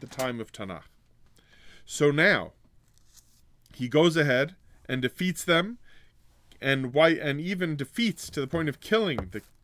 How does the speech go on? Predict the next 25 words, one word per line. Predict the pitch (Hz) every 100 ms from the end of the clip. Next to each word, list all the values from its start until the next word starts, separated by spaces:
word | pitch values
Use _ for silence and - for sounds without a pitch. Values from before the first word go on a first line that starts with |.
| _
kings | - - 190 123 104 - - - 160
of | - 135
Midian. | 135 135 143 165 185 147
Midian | 165 180 165 151
seems | 156 147
to | 139
have | 127
been | 139
a | 127 117
confederation | - 120 - 127 120 131 131 110 95
of | -
five | - - 127 131 120
tribes, | - 101 104 147 180 - _ - -
so | - - 131 120 _
t-, | - -
j-, | 131 120
as | 131 123
they | 123
were | 123 120
in |
the | 107
times | 101 110 107
of | 98
the | 90
Torah, | - 90 101 175